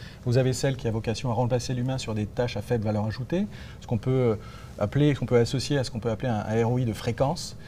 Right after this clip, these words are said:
Et puis vous avez l'intelligence artificielle pour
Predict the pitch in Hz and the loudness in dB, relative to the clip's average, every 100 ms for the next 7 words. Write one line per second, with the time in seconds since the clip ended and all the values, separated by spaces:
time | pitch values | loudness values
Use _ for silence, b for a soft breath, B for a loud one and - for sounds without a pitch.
0 | B B 104 - 156 131 127 143 196 196 | B B -4 2 4 6 6 8 6 4
1 | B - 120 139 135 131 131 - - - | B -2 2 4 4 4 2 0 -4 0
2 | 170 185 - 131 117 | 2 2 2 0 0